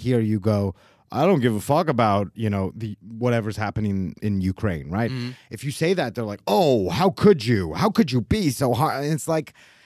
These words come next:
Speaker 1: man, we all do that same thing with just different stuff all the time, you
Speaker 2: Mm-hmm.
Speaker 1: know? When shit happened in Syria,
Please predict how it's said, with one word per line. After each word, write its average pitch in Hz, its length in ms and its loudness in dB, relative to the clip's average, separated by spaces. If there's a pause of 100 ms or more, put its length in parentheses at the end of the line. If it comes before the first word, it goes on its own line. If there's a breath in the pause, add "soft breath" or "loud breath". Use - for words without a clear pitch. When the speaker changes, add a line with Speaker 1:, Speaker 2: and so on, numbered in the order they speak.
(320 soft breath)
Speaker 1:
man, 208 460 0
we 196 140 0 (100)
all 190 640 6 (320)
do 175 120 8
that 151 240 2
same 165 400 0
thing 131 600 0
with 123 160 0 (100)
just 107 200 -4
different 117 380 -2
stuff 110 280 -2
all 101 200 2
the 95 100 -2
time, 95 380 0
you 85 80 -2
Speaker 2:
Mm-hmm. 107 140 4
Speaker 1:
know? 110 100 6 (340 loud breath)
When 135 240 2
shit 185 300 0
happened 147 600 0 (420 soft breath)
in 135 420 2
Syria, 107 760 0